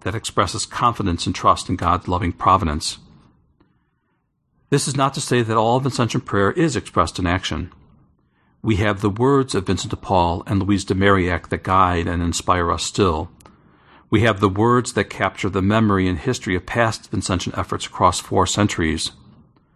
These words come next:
Words are sometimes inadequate as prayer, and sometimes they are more than adequate.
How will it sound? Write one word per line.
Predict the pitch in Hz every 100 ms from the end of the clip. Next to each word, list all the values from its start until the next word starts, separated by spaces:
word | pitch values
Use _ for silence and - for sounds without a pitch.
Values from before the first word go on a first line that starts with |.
| _ _ _ _ _ -
Words | 107 98 101 101
are | - 95
sometimes | - 92 - 92 90
inadequate | 95 95 104 135 - 101
as | 85
prayer, | - - 78 76 107 - _ _ _ _ _ _ _
and | 104
sometimes | - 117 - 87 90
they | 101
are | 101
more | 101 113 123
than | 98 82
adequate. | 80 - -